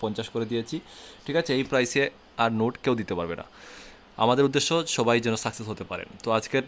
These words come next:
প্র-, প্রথম প্রশ্ন দেখে নিচ্ছি, একজন চালক বিরতি-, বিরতিহীনভাবে কত ঘন্টা গাড়ি চালাতে পারে? আনসার হবে চার ঘন্টা,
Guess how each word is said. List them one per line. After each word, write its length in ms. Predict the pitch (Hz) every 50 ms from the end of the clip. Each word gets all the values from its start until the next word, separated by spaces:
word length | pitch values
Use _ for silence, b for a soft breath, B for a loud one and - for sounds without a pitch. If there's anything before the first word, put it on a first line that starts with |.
| -
প্র-, 240 | - 131 123 120 117 110
প্রথম 260 | - 123 117 - 135 127
প্রশ্ন 240 | 123 123 - -
দেখে 140 | 127 123 127
নিচ্ছি, 280 | 135 135 - - - 147
একজন 360 | - 120 120 120 - 147 135
চালক 340 | 131 - 131 127 135 139 139 139
বিরতি-, 380 | 131 131 127 123 - - 139
বিরতিহীনভাবে 1160 | 120 120 123 131 127 123 135 127 123 135 139 - - 123 143 143 139 120 120 117 104 92 82 85 - -
কত 180 | - 120 -
ঘন্টা 280 | 143 131 139 131 123 131
গাড়ি 180 | 117 117 117 117
চালাতে 280 | - 117 110 - 127
পারে? 200 | 107 131 123 135
আনসার 260 | 131 113 107 - 117
হবে 160 | 120 110 123 120
চার 220 | - - 110 104
ঘন্টা, 300 | 92 95 90 - 82 -